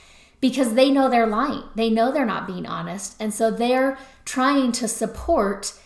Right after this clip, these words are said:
their lie by giving all of this information. And he says, "And so you, you don't know if it's a truth or a lie, but when they're elaborating, you can start to pick up on the fact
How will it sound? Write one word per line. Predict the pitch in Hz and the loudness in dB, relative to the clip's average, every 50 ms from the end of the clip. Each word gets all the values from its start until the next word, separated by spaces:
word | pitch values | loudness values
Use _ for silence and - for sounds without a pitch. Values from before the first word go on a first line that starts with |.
| _ _ - | _ _ -6
their | 214 196 214 208 214 214 | 0 2 2 2 2 2
lie | 214 233 254 277 233 185 175 170 170 180 220 240 - - - _ - | 2 4 4 6 6 4 2 0 -2 -2 -4 -6 -8 -12 -16 _ -2
by | 220 226 | 0 0
giving | 208 196 226 220 208 233 226 214 | 2 2 2 2 2 2 0 0
all | 202 196 196 196 | 0 0 0 0
of | 196 196 | -2 -4
this | 190 190 202 | -4 -6 -6
information. | 180 180 - 226 196 220 262 294 - - - - - - - _ _ _ _ - - - _ - - | -8 -8 -6 -4 -2 -2 -2 -2 -2 -6 -8 -10 -14 -18 -20 _ _ _ _ -20 -20 -20 _ -10 -4
And | 202 214 | -2 0
he | 220 220 214 | 0 0 0
says, | - 226 208 202 214 | 0 -2 -2 0 0
"And | 202 196 | -2 -2
so | - 214 190 | -2 -2 -2
you, | 190 196 277 330 285 240 247 | 0 2 2 2 2 2 2
you | 233 240 226 | 2 2 2
don't | 240 233 196 208 | 2 2 2 2
know | 208 190 196 196 196 | 2 2 2 2 0
if | 196 220 | -2 -4
it's | 208 214 - | -6 -6 -6
a | 202 | -10
truth | 196 - - - - - - 208 185 185 190 226 240 233 - | -10 -10 -12 -12 -12 -12 -10 -6 -4 -4 -4 -4 -4 -6 -6
or | 202 185 180 | -6 -6 -6
a | 175 160 | -6 -6
lie, | 160 170 160 160 160 165 190 240 277 277 - - - - - - | -6 -6 -4 -4 -4 -4 -4 -4 -6 -6 -10 -16 -20 -18 -6 -2
but | - - - 214 | -2 0 2 4
when | 226 220 214 214 | 4 4 4 4
they're | 208 208 208 - | 2 0 -2 -2
elaborating, | - 208 208 208 214 226 254 285 311 320 247 269 214 202 190 185 190 196 196 190 196 185 | -2 -2 -2 0 2 4 4 6 6 6 4 2 2 0 0 -2 -4 -4 -4 -4 -4 -6
you | 185 202 196 | -4 -6 -6
can | 196 - 214 190 | -6 -6 -8 -6
start | - - 208 190 180 - - | -6 -4 -4 -4 -4 -4 -6
to | - 220 196 | -6 -6 -8
pick | - - - - 262 233 233 269 | -10 -12 -12 -8 -6 -6 -4 -4
up | 285 285 269 | -6 -4 -2
on | 233 214 196 | -2 -2 -2
the | 185 | -4
fact | 185 - 208 170 170 180 - - - - | -6 -8 -8 -6 -6 -6 -8 -10 -16 -18